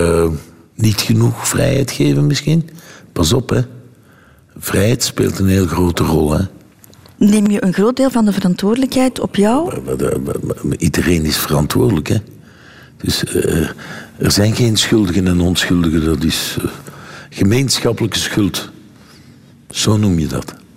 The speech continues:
Speaker 1: Maar ik ben hier niet triestig, hè. Zeg, hey, hey, hey.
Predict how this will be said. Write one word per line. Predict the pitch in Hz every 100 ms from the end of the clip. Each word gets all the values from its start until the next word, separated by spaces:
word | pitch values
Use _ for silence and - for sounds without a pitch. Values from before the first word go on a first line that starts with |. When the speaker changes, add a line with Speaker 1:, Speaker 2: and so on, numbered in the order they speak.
| - - - -
Speaker 1:
Maar | - - - - - - - - - - - -
ik | -
ben | - -
hier | 67 67 62
niet | 69 - -
triestig, | - 170 196 - 90
hè. | 127
Zeg, | 156 170
hey, | 170 156
hey, | 143 123
hey. | 160 139 160 139